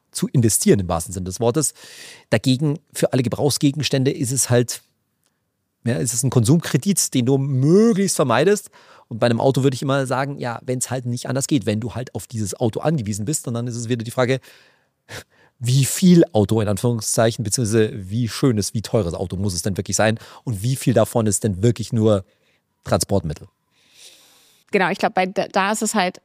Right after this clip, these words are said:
Speaker 2: total, es ist eigentlich so ein gutes Beispiel beim Auto, wenn man das da so total greifbar hat. Gerade weil der Wertverlust halt auch so unfassbar, ähm,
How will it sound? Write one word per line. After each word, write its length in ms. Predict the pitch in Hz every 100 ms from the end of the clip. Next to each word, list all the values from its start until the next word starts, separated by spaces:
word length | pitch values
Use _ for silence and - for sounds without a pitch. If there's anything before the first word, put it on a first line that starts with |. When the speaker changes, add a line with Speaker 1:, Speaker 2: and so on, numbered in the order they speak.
| -
Speaker 2:
total, 800 | 202 - - 185 180 185 190 190
es 160 | - -
ist 80 | 208
eigentlich 380 | - 170 196 -
so 100 | 214
ein 340 | 196 - 208
gutes 340 | 196 240 220 -
Beispiel 520 | 185 185 233 - 220
beim 180 | 202 196
Auto, 260 | 196 208
wenn 120 | 202
man 260 | 196 190 190
das 180 | 196 -
da 200 | 180 180
so 120 | 190
total 320 | 185 196 196
greifbar 480 | 170 156 147 - 147
hat. 240 | 175 - - - - _ _ _ -
Gerade 280 | 208 214 196
weil 160 | 196
der 100 | 196
Wertverlust 480 | 160 170 190 180 -
halt 160 | 175 -
auch 160 | 175
so 140 | - 165
unfassbar, 760 | 139 170 170 165 165 156 151 -
ähm, 420 | - 160 160 160